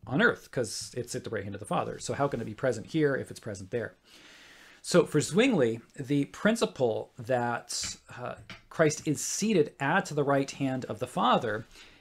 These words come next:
is a, a principle which determines the fact that he is literally physically there and only there.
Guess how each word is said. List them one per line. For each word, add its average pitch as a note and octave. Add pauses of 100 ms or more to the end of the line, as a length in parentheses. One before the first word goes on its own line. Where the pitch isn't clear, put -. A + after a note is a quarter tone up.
(180)
is C3 (120)
a, - (720)
a C#3+
principle D3
which - (300)
determines F#3
the A#2+
fact A#2
that A2
he C3+
is -
literally B2+
physically B2
there B2+
and C3+
only D#3+
there. F#2